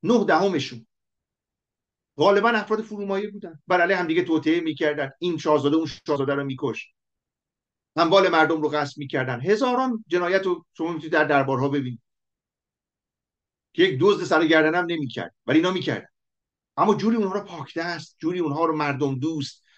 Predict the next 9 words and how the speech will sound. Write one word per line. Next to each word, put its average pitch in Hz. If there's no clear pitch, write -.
جوری 196
اونها 165
رو 170
دارای 156
ویژگی‌ها 135
و 156
سجایایی 139
نشون 151
می‌دن 165